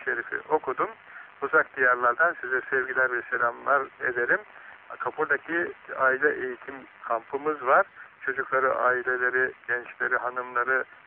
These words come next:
beyleri eğitecek. On günlük bir kamptayız. Bir üniversitenin kampüsünde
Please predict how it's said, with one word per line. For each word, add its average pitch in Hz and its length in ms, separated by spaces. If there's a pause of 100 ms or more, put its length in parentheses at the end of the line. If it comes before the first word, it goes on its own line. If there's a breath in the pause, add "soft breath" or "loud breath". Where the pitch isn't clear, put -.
beyleri 127 500 (160)
eğitecek. 127 500 (160)
On 143 180
günlük 123 320
bir 123 60
kamptayız. 175 540 (100)
Bir 131 100
üniversitenin 127 600
kampüsünde 131 760